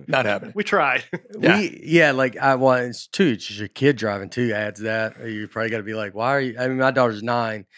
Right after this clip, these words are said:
Speaker 3: but
Speaker 1: So,
Speaker 3: you're
Speaker 1: and she's driving. That's
Speaker 3: Yeah,
Speaker 1: great,
Speaker 3: she's
Speaker 1: man.
Speaker 3: got, yeah, we got her into
Speaker 1: I'm
Speaker 3: it early, you
Speaker 1: Yeah,
Speaker 3: know?
Speaker 1: you should.
Speaker 3: Uh, I let her drive a, uh, she'll drive, like, she'll go, if she ever goes golfing with me, she doesn't really play. I let her drive the golf
Speaker 1: That's
Speaker 3: cart.
Speaker 1: great. You know why? They actually learn how to steer
Speaker 3: Yeah.
Speaker 1: and how to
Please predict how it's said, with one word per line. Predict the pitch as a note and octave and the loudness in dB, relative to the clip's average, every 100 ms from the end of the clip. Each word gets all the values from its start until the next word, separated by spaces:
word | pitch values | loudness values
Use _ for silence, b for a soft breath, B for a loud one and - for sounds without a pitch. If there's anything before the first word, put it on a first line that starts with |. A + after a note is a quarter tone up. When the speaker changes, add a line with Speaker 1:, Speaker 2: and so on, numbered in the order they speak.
| b b b b | b b b b
Speaker 3:
but | C3+ C3 B2 | 4 4 2
Speaker 1:
So, | - | 6
Speaker 3:
you're | E3 | 6
Speaker 1:
and | D#3 | 6
she's | D3 C3 | 4 4
driving. | B2+ D3 F#3 - | 6 6 2 -6
That's | G#2 A#2+ | -4 0
Speaker 3:
Yeah, | D3 | 4
Speaker 1:
great, | D3 F3+ | 6 4
Speaker 3:
she's | - | 4
Speaker 1:
man. | G2+ | 4
Speaker 3:
got, | C#3+ C3+ | 4 4
yeah, | C#3+ C#3 D#3 | 0 0 2
we | |
got | F#3+ E3+ | 4 6
her | |
into | C#3+ F3 B2+ | 6 4 4
Speaker 1:
I'm | |
Speaker 3:
it | A#2 | 4
early, | A#2 B2 B2+ | 4 4 4
you | D#3 | 6
Speaker 1:
Yeah, | A3 C4 - | 8 6 4
Speaker 3:
know? | - | 0
Speaker 1:
you | D3 | 0
should. | - F#3 A3+ C#3 | 4 4 4 4
Speaker 3:
Uh, | A#2+ B2+ A#2+ A#2 G#2+ - B - | 4 6 6 4 2 -4 B 2
I | C#3+ | 4
let | G#3 G#3 | 8 6
her | |
drive | D3+ F3 E3 | 8 6 6
a, | D3 | 6
uh, | C3+ A#2 A#2 C3+ C3 A#2+ A#2 | 4 2 0 4 6 4 2
she'll | - D3+ | -2 4
drive, | E3 C#3 | 4 4
like, | C#3 B2+ | 0 -2
she'll | D3+ | -2
go, | C#3 C#3 | 2 2
if | C3 | 2
she | D#3+ | 4
ever | C#3+ | 4
goes | C#3 A2 | 4 4
golfing | B2+ B2+ B2+ A2+ | 6 6 2 -6
with | A2 | -6
me, | G#2 G#2 | -6 -8
she | - | -2
doesn't | C3 A2 | -2 -2
really | G#2+ | -4
play. | A2 G#2 | -6 -6
I | A2+ | -2
let | A#2 | 0
her | A2 | 2
drive | A#2+ | 0
the | A#2 | 0
golf | A2+ G#2+ | -2 2
Speaker 1:
That's | D#3 D3 | 2 4
Speaker 3:
cart. | - | 6
Speaker 1:
great. | D#3+ D3+ | 6 6
You | B2+ | 4
know | B2+ | 6
why? | C3+ E3 | 8 6
They | D3+ | 6
actually | C#3+ D3 C#3+ | 4 4 0
learn | C#3+ | 2
how | C#3 | 2
to | A2+ | 2
steer | - - C#3+ D3 D3+ | -2 4 8 8 8
Speaker 3:
Yeah. | A#2 B2+ | 4 2
Speaker 1:
and | C3 B2+ | 2 4
how | B2+ | 2
to | A#2 A2 | 2 -2